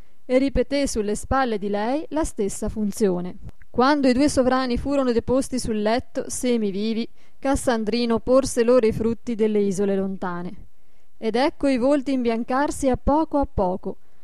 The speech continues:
le squamme diradarsi, svanire del tutto. I reali erano esultanti.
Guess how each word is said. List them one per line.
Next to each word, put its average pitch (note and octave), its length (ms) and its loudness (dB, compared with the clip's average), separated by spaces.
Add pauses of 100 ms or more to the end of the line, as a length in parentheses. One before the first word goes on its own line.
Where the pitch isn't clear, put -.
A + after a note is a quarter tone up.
le A3+ 160 0
squamme A3+ 560 0
diradarsi, G3+ 760 -2
svanire B3 540 0
del G#3+ 220 2
tutto. - 460 -6 (880)
I D#4+ 160 2
reali A3 560 2
erano A#3+ 320 2
esultanti. G3+ 800 -4